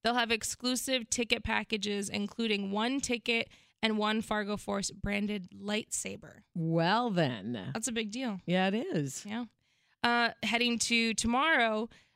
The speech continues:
Speaker 1: March second, which is wild that it's March. It keeps throwing me. But I'm happy that March is here. <laughs> Tomorrow, there is an Iditarod-themed dog sled event. This is part of Fargo Public Library's Iditarod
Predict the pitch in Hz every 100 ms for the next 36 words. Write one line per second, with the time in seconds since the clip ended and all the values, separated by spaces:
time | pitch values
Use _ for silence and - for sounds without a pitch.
0 | _ 220 220 226 - - - 233 240 208
1 | 196 202 202 196 214 240 262 185 - 196
2 | 196 - - - 226 220 - 202 196 190
3 | 202 202 - _ 214 226 208 254 233 247
4 | 208 190 190 247 277 - - - - 339
5 | - - - 359 - - - - - -
6 | 285 339 285 233 233 262 277 285 294 -
7 | - - 247 247 247 240 226 202 247 277
8 | 254 226 226 208 226 220 214 - - -
9 | 254 208 277 - 208 202 196 190 196 -
10 | 208 - 202 220 247 233 233 233 220 -
11 | _ - 220 214 208 214 214 226 220 208
12 | 208 196 214 214 208 208 202 - _ _
13 | _ - 226 202 240 220 190 247 311 254
14 | 202 196